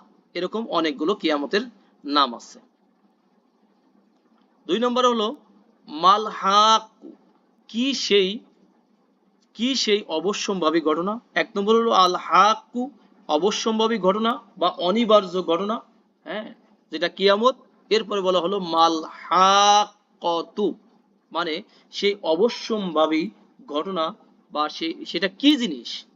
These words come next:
সেটা কি জিনিস? নেক্সট, অমা আদরকা, অমা আদরকা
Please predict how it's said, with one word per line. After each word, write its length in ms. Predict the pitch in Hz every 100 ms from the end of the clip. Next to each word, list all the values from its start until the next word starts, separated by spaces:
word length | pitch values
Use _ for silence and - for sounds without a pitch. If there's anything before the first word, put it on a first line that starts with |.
| _ _ _ -
সেটা 220 | 170 220
কি 280 | - 302 254
জিনিস? 440 | 156 113 107 - _ _ _ _ _ _ _ _ _ _ _ _ _ _ _
নেক্সট, 580 | 143 180 226 - - - _ _ _ _ _ _ _ _ _ -
অমা 440 | 175 185 185 180
আদরকা, 1040 | 180 170 170 160 156 170 196 202 - 123 - _ -
অমা 320 | 170 175 170
আদরকা 1000 | - 160 151 151 160 185 202 - 190 247